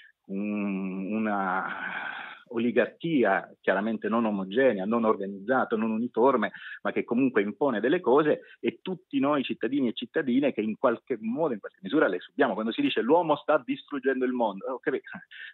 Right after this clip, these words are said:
l'uomo starà distruggendo il mondo, ma mica tutti nello stesso modo, eh,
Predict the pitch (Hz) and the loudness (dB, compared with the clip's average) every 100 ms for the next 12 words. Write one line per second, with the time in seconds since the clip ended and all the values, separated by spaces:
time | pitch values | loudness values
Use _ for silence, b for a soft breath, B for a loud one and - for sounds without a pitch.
0 | - 143 160 120 - 120 123 120 135 135 | 2 4 4 2 0 0 0 -6 -8 -8
1 | 131 135 165 131 120 131 151 135 143 151 | -6 -2 -2 -2 -4 -4 -2 -2 -2 -6
2 | 151 123 110 107 104 92 107 139 123 104 | -4 -4 -4 -6 -10 -8 -2 0 0 0
3 | 104 127 | 0 0